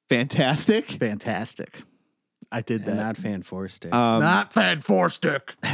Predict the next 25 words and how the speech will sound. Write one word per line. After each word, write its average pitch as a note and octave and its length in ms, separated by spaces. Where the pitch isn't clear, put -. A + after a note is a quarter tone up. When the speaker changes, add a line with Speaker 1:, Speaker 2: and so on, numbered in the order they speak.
Speaker 1:
<laughs> C#3 300
after E3 320
that, C#3 320
uh, - 40
after D3+ 360
Captain D3+ 340
America, C#3+ 520
like, A2 280
happened, G3 600
like, E3+ 140
I, E3+ 280
I D#3 100
still, F#3+ 320
like, F3 160
Speaker 3:
Lukewarm A#2+ 420
reception. A2+ 460
Speaker 1:
lukewarm E3 380
reception, C3+ 460
like, B2 280
Speaker 3:
Didn't C3 240
perform B2 320
well A2+ 220
in G#2+ 80
North G#2 200
Korea. F#2 480